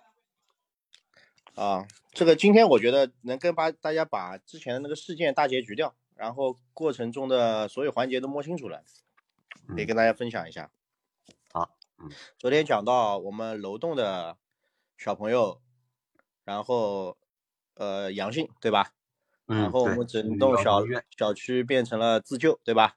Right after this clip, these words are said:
Speaker 1: 然后他去了儿童医院。
Speaker 2: 嗯。
Speaker 1: 昨天呢，晚上儿童医院，呃，阴性，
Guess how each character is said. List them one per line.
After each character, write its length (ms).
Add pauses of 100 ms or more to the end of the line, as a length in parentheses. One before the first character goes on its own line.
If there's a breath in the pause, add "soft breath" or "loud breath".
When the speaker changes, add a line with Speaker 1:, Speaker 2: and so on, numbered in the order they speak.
Speaker 1:
然 140
后 120
他 140
去 160
了 300
儿 120
童 140
医 20
院。 180
Speaker 2:
嗯。 60 (640)
Speaker 1:
昨 180
天 200
呢， 180
晚 240
上 580
儿 160
童 160
医 60
院， 600 (600)
呃， 380
阴 160
性， 180